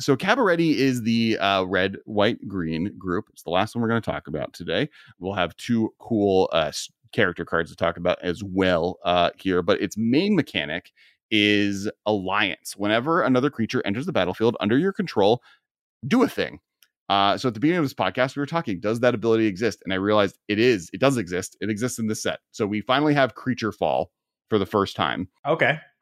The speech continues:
Speaker 1: Uh, so now whenever a creature enters play, do a thing. It's like Landfall. It's like, uh, Constellation. It's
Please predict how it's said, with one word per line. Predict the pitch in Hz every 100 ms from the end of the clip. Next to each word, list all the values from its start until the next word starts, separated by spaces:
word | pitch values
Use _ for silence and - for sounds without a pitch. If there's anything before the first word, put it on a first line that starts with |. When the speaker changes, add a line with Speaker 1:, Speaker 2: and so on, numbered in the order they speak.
| _ _ _ -
Speaker 1:
Uh, | 90 92 90 90 92
so | - 101
now | 104 113 110 110
whenever | 107 110 117
a |
creature | 113 127 127
enters | 127 127
play, | - 180 143 135 _ _ _ _ -
do | 160 175
a |
thing. | 165 156 92 87
It's | -
like | 135 143
Landfall. | 143 147 143 147 143 139 -
It's | 107 -
like, | 110 123 123 - - _ _ -
uh, | 101 98
Constellation. | - 131 123 104 110 123 127 113 117 113 _ _ -
It's | - -